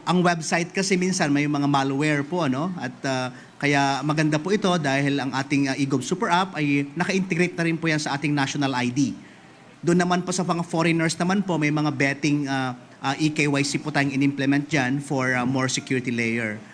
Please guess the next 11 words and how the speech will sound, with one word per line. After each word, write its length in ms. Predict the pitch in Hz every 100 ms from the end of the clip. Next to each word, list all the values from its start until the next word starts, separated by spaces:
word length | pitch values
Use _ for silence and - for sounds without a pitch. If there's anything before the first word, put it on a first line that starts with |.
| - - - -
At, 240 | - 143 143 156
uh, 640 | 143 139 135 131 131 135 -
to 80 | 170
fortify 580 | 165 185 185 190 185 175
more 320 | 165 170 233 269
our 160 | 151 151
security, 480 | 151 - 170 170
we're 160 | 165 151
not, 220 | 165 160 -
uh, 400 | 151 143 139 135 - - -
uh, 640 | - 143 143 139 135 135